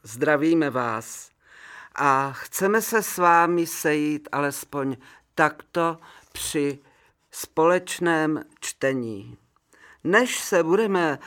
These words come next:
moci setkat opět v knihovně, využíváme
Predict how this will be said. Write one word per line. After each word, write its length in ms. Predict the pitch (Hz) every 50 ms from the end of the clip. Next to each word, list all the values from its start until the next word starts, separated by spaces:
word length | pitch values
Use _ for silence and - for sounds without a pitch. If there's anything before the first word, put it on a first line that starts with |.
| - -
moci 380 | - 147 180 185 185 - 208 170
setkat 640 | - - - 196 202 - - 196 185 160 147 - -
opět 460 | - 175 - - 196 175 147 151 139
v 80 | -
knihovně, 840 | - - 160 160 160 170 175 202 202 185 165 170 143 131 127 123 - - - - - - - - - - - _ -
využíváme 1300 | - 135 170 185 190 214 190 165 196 208 208 202 196 196 196 196 190 190 190 185 180 180 175 175 175 175